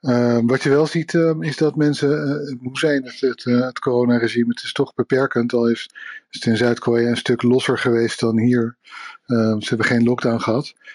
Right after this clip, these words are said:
Maar je merkt wel dat er wat, eh, ja, je, je bent eraan gewend. En als je niet besmet bent geraakt het afgelopen half jaar, dan zal het wel loslopen, denken veel mensen.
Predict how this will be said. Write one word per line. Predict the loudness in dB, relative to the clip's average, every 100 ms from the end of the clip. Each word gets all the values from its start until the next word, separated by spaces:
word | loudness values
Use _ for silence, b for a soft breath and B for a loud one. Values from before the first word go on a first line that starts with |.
| B B B B
Maar | 0 2 4
je | 4
merkt | 2 2 2
wel | 2 2
dat | 0 0
er |
wat, | 0 0
eh, | 0 2 2
ja, | 2 2 0 0
je, | 2 4
je | 4
bent | 2
eraan | 0 -2
gewend. | 0 0 0 2
En |
als | 0 2
je |
niet | 0
besmet | 0 -2 -2
bent | 0 -2
geraakt | 0 0 0 -2
het | -4
afgelopen | -2 -2 -2 0
half | 0 0
jaar, | 0
dan | 2
zal | 2
het | 0
wel | 2 2
loslopen, | 2 0 -2 -2 -2
denken | -2 -2
veel | -2 -2
mensen. | -2 -4 -8